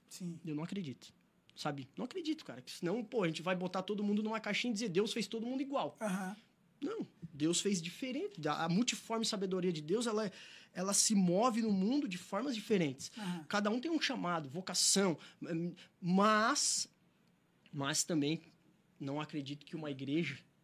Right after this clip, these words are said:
Speaker 2: seja só pra ir lá pregar o evangelho. Eu creio que
Speaker 1: Sim.
Speaker 2: ela, ela pode não ter um projeto social, mas ela pode abençoar um. Ela pode caminhar em cima,
Speaker 1: Aham.
Speaker 2: pode ajudar o, a Casa Atos, ela pode ajudar
Speaker 1: Sim.
Speaker 2: outros projetos, que o Projeto Renascer, ela pode ajudar outras.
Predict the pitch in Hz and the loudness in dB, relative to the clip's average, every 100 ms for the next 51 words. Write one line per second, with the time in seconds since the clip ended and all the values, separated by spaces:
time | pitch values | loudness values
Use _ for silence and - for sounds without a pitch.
0 | _ _ - - 139 139 - 147 147 151 | _ _ -8 -2 -2 -2 -2 -4 -2 -4
1 | 131 143 170 147 139 139 143 143 131 131 | 0 -2 -2 -4 -6 -4 -4 -6 -6 -8
2 | 147 160 147 139 - 151 175 - 185 - | -10 -10 -12 -8 2 2 2 -2 -6 -6
3 | 208 190 190 - - 180 196 - 185 196 | -4 2 2 0 -2 2 2 2 4 6
4 | 226 247 233 190 156 151 - 143 143 127 | 6 4 4 2 2 0 0 0 0 -2
5 | 165 185 196 214 233 294 - - 359 131 | 0 0 2 -2 0 -2 -2 -4 -4 -6
6 | - - - - - 147 190 185 208 190 | -14 -20 -20 -20 -10 -2 0 0 0 0
7 | 170 254 233 190 160 185 170 196 175 170 | 2 2 0 0 0 2 2 2 0 2
8 | 196 262 240 190 175 - - _ - - | 4 4 4 2 -2 -8 -20 _ -14 2
9 | 175 160 175 214 - 139 165 165 156 147 | 2 4 2 2 -2 -4 -2 -2 -4 -2
10 | 165 160 214 214 170 151 190 - 151 139 | 0 6 4 4 -4 -2 -2 -4 -12 -6
11 | 160 170 160 165 - - 151 165 175 175 | -6 -4 -8 -8 -2 -2 0 -2 -2 -2
12 | 254 269 480 - - | 0 0 0 -2 -6